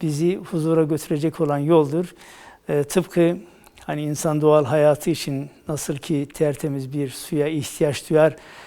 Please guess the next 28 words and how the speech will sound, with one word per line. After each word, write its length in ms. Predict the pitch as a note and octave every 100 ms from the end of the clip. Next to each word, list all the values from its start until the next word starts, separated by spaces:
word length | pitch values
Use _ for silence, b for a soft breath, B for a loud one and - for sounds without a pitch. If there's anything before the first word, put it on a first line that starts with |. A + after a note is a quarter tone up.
| B B
ve 220 | E3 D3+
bir 240 | D3+ D#3 D3
pınara 440 | - F3 D#3+ D3+
gidip 420 | C#3+ D3 D3+ -
o 200 | D#3 C#3+
pınardan 460 | C#3+ D#3+ D3+ C#3+ C#3+
tertemiz 540 | C3+ E3 C#3+ D3+ C3+
su 320 | B2 - - D3+
almak 320 | D3 D3+ D3
isterse, 600 | - F3+ E3 - C#3 F3 B B B B B B -
dünyada 640 | D#3+ E3 E3 D3+ D#3+ D#3 D#3+
ve 140 | D3+
ahirette 680 | D3 C#3+ C#3 D3+ D3 D#3+ C#3+
huzura 640 | B2 D3+ D3+ D#3 D3+ D3
ve 80 | C#3+
mutluluğa 520 | D3 C3+ - D3 D3
erişebilmek 680 | D#3+ D3 - D#3 D3 D#3+ E3
için 340 | - - C3
de 240 | C3 D#3+ G3+ B B B B _
aynı 200 | D#3+ D#3
şekilde, 720 | D3 D#3 - D3 C#3+ D#3+ G#3 - B B B B C#3+
e, 460 | C3+ C3+ C3+ C3+ C#3+ C4
su-, 300 | C4+ - - _ - - E3
e, 160 | D3
temiz 560 | C3 D#3 D#3 E3 F3+ C#3+
suya 500 | - - - D#3+ D#3
giden 360 | C#3+ D#3 D3+
yol 400 | D3 D3 E3+ D3+